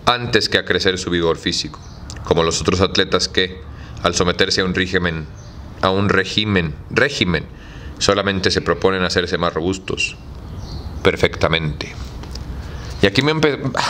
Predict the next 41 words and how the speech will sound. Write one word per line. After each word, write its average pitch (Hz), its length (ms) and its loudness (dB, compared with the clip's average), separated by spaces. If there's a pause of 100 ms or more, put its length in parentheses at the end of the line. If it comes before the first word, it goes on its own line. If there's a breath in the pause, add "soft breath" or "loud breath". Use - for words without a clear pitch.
(380 loud breath)
aquí 104 180 4
me 147 60 6
gustaría 143 280 4
empezar 127 280 2
algo 131 200 4
nuevo. 131 440 2 (160)
Discúlpenme 113 560 2
si 123 80 0
no 104 120 2
les 113 120 2
gusta, 113 220 0
me 113 120 0
dicen 107 200 0
y 117 80 2
lo 104 100 4
dejamos 104 320 0
de 101 60 0
hacer, 110 220 2
güey. 127 220 0 (480 loud breath)
Pero 120 560 4
siento 156 640 2 (260)
<clears throat> - 840 0
que 98 540 4 (1200)
mucha 95 180 4
gente 95 180 0
nos 98 120 2
escucha 87 340 2
nada 90 100 2
más 87 140 0
para 101 140 2
dormir. 127 360 2 (320 loud breath)
Entonces, 123 400 2
si - 140 2
estás 160 320 0
despierto, 123 560 0
güey, 78 260 0
hasta - 180 -2
la 90 80 2
fecha, 107 320 0
me 98 80 -2
gustaría 101 460 0